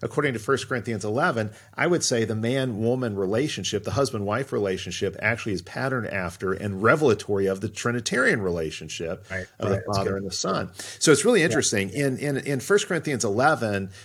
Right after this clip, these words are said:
Speaker 1: the wife's submission to her husband's headship manifests the Trinity in some way.
Speaker 2: Right.
Speaker 1: In Ephesians chapter five, the wife's submission to the husband's headship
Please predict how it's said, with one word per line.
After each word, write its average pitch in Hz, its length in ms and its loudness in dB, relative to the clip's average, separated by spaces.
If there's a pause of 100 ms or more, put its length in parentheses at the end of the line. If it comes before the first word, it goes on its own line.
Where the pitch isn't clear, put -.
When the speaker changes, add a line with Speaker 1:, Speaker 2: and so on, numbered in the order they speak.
Speaker 1:
the 120 80 -2
wife's 123 340 2
submission 117 680 0
to 117 160 -2
her 107 100 2
husband's 104 420 -2
headship 98 640 0 (480)
manifests 113 720 2
the 101 120 -2
Trinity 113 500 -2
in 87 120 -2
some 85 300 0
way. 82 300 -6 (540)
Speaker 2:
Right. 95 160 0
Speaker 1:
In 120 100 2
Ephesians 135 420 0
chapter 113 340 2
five, 117 540 0 (220)
the 120 80 -2
wife's 107 460 2
submission 104 540 0
to 104 100 -6
the 95 60 -2
husband's 95 400 -2
headship 95 640 -2